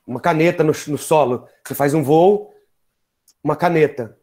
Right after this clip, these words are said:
com G S D de dez centímetros, você vai ver ela toda borrada. Mas se você pegar um notebook e colocar no solo, você consegue ver, porque ele é maior que dez centímetros. Então, você tem essa visão de produto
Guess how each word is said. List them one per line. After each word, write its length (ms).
com 140
G 100
S 160
D 140
de 80
dez 220
centímetros, 540
você 80
vai 120
ver 100
ela 120
toda 300
borrada. 560
Mas 140
se 80
você 180
pegar 200
um 80
notebook 760
e 60
colocar 360
no 80
solo, 320
você 100
consegue 400
ver, 160
porque 160
ele 160
é 40
maior 300
que 100
dez 200
centímetros. 600
Então, 120
você 140
tem 400
essa 200
visão 580
de 100
produto 680